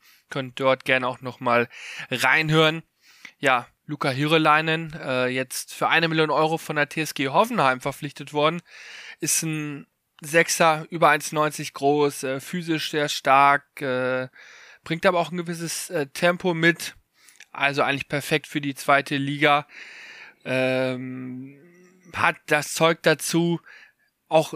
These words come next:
Bundesliga-Niveau zu erreichen. Deswegen hat sich die T S G ja auch eine Rückkaufoption gesichert. Hat es in diesem Spiel schwierig gehabt, weil halt mit einem, äh, Footgoal Gotha Klaus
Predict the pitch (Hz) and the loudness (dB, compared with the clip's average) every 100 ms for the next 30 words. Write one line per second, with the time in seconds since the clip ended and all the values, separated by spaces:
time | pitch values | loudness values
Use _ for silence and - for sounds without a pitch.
0 | - 139 185 190 - 185 180 170 180 175 | -14 -2 -2 0 -2 2 4 2 -2 0
1 | 175 156 156 180 175 151 156 151 147 - | 0 4 4 2 -6 -8 -4 -4 -6 -10
2 | 165 - 160 151 - 147 147 135 - 139 | -10 -4 -4 -4 -4 0 2 2 0 -8
3 | 139 147 165 151 147 - 156 143 135 147 | -6 -6 -6 -6 -10 -10 -8 -8 -6 -4
4 | 175 170 - _ - - - - - - | 2 0 0 _ -20 -20 -20 -20 -20 -20
5 | _ - 170 180 165 160 185 190 - - | _ 0 0 -2 -4 -6 -4 -6 -6 -4
6 | 185 185 185 185 - _ _ _ _ _ | 2 4 4 0 -8 _ _ _ _ _
7 | _ _ _ _ _ - _ - 170 185 | _ _ _ _ _ -20 _ -8 0 2
8 | 214 - 180 170 196 - 160 151 127 131 | 2 0 2 4 2 0 -16 -16 2 4
9 | 139 160 180 - - - - - - 147 | 6 6 4 2 -12 -20 -20 -6 2 4
10 | 147 156 - - 147 143 - 151 139 143 | 4 2 -4 -12 -10 -10 -4 2 2 4
11 | 139 135 135 139 135 131 127 131 - 175 | 0 -2 -6 -2 2 2 2 -4 -8 -8
12 | - - 147 139 127 147 - 151 139 - | -6 0 0 0 -2 -6 0 2 2 -2
13 | 143 139 156 - | -2 2 2 0